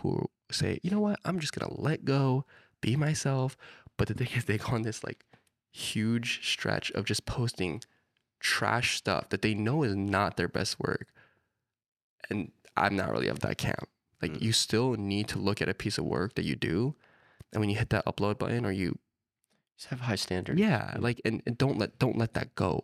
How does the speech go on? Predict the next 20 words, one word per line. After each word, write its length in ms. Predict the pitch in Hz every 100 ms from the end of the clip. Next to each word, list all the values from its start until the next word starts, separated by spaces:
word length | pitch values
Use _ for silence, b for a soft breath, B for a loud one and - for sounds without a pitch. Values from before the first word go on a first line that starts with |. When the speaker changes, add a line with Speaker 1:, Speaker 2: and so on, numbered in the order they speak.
| -
Speaker 2:
Right. 180 | - - -
Speaker 1:
Because 380 | - - 113 104
you're 80 | 95
trying 300 | - 95 95
to, 340 | - 90 87 B B B B _ _ -
"Oh, 200 | 151 104
it's 140 | 101
gonna 180 | - 123
be 100 | 110
rough 220 | 110 117
in 40 | 117
the 60 |
beginning." 340 | 98 92 107 131
Like, 160 | 104
of 120 | - -
course, 260 | 135 127
there's 220 | 104 104
a 40 | 92
measure 340 | 92 92 -
of 340 | - 87 90